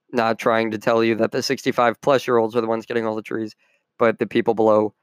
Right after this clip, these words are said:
forty-five. And after a while, I guess you do kinda get sick of Christmas and you just get sick of doing it, everything. And also forty-five for a lot of people is probably around that age where, you know, your kids start getting out of it and everybody's kind of out of it enough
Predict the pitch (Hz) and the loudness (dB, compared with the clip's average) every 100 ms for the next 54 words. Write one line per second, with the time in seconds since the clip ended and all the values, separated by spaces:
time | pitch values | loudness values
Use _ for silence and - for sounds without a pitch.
0 | _ _ - 113 113 117 113 110 127 - | _ _ -6 -2 -2 2 2 2 0 2
1 | 131 127 131 127 127 123 139 123 135 120 | 2 4 4 4 2 0 2 0 2 0
2 | 120 - 131 117 - 117 123 113 117 110 | 0 -2 -6 -4 -4 -2 -2 -4 -6 -10
3 | - 113 117 113 117 117 117 113 - 120 | -10 -10 -8 -2 0 2 0 -2 -4 -4
4 | 120 113 - _ _ _ 143 131 127 - | -2 -2 -4 _ _ _ -2 2 2 2
5 | 123 110 117 110 123 113 110 110 117 113 | 0 2 2 2 2 2 0 0 -2 2
6 | 113 107 117 110 110 110 110 110 - _ | 0 0 -2 2 2 2 2 0 -2 _
7 | _ 127 113 110 107 113 110 110 _ _ | _ -2 0 -2 -4 -2 -2 -2 _ _
8 | _ _ _ _ - 113 110 107 107 104 | _ _ _ _ -6 -2 2 2 0 0
9 | - 113 107 - 113 110 113 110 110 110 | 0 0 0 0 0 2 0 2 2 4
10 | 110 110 110 113 113 113 113 - 123 117 | 2 0 -2 0 0 0 -2 0 -2 2
11 | 113 113 110 113 110 | 2 0 -2 -6 -6